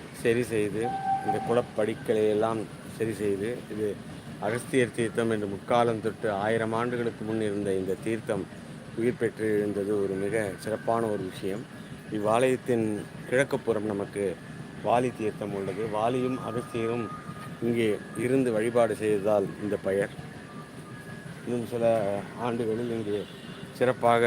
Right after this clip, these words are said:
அல்லி மலர்களும் தாமரை மலர்களும் இங்கே நிச்சயமாக வளரும்.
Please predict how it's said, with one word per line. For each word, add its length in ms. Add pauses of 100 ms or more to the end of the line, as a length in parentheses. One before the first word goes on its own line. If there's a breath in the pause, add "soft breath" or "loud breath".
(340)
அல்லி 260
மலர்களும் 520
தாமரை 420
மலர்களும் 440 (1000)
இங்கே 240 (160)
நிச்சயமாக 600 (120)
வளரும். 320